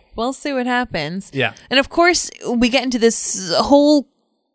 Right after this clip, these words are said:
Speaker 1: awkward situation with, with William because Ian and Jamie need to figure out a way to get Claire out. And they have this long conversation about how, you know, we're not just gonna be prisoners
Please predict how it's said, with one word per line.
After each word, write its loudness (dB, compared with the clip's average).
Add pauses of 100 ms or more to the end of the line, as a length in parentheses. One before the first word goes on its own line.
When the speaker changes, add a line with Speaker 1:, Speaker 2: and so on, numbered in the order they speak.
(920)
Speaker 1:
awkward 2
situation -2
with, -6
with 0
William -4 (380)
because 4 (640)
Ian 4
and 0
Jamie 2
need 6
to 2
figure 0
out 2
a 0
way 4
to 2
get -4
Claire 2
out. -4
And -4
they 4
have 2
this -6
long -2
conversation 0
about -2
how, 2 (100)
you -2
know, 0
we're 0
not 0
just -4
gonna -2
be -4 (580)
prisoners -2